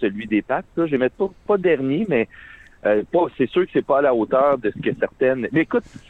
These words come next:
voici ce qui a déterminé le draft en général. Puis je pense que c'est une tendance, Danny, qu'on va voir de plus en plus souvent. Puis c'était pas comme ça avant, mais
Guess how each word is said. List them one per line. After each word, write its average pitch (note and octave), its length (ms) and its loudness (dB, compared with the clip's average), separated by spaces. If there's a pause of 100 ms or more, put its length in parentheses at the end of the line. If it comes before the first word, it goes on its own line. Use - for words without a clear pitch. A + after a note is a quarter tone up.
(160)
voici D3 320 -2
ce - 60 -20
qui - 80 -2
a D#3+ 40 0
déterminé D#3 540 0
le D3+ 180 0
draft C#3 400 0
en B2 100 2
général. B2+ 400 0
Puis B3 100 -12
je - 80 -12
pense A3 200 -2
que E3 120 -4
c'est - 160 -4
une C3+ 100 -4
tendance, D3+ 600 -2 (760)
Danny, C3+ 320 0
qu'on C3 160 0
va B2 100 -6
voir D3 220 0
de C3 80 0
plus D#3+ 240 -6
en D3+ 100 4
plus F3 180 -8
souvent. B2+ 340 -2 (600)
Puis - 120 -20
c'était D#3 120 0
pas G3 120 -2
comme F#3 240 -2
ça G3+ 220 2
avant, D3 340 2
mais A#2+ 240 0